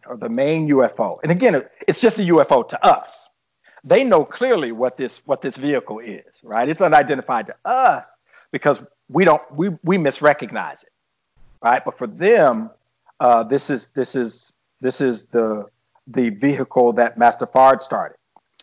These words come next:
And we're talking about the bigger vehicles has within it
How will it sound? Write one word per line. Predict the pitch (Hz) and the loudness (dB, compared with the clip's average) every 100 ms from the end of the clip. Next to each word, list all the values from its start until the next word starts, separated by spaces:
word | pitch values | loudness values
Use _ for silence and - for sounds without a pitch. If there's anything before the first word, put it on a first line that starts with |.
| _ - - | _ -12 -4
And | 123 113 127 | -2 -2 0
we're | 143 | 0
talking | - 160 135 | 2 0 2
about | 135 131 | 2 2
the | 131 | -2
bigger | 117 226 269 214 | -4 -2 2 0
vehicles | 170 127 117 - 107 101 - - | 0 -2 -6 -10 -12 -12 -16 -6
has | 180 165 156 143 - | 4 6 8 4 -2
within | 127 _ 220 240 | -10 _ -2 0
it | 147 - | -2 -8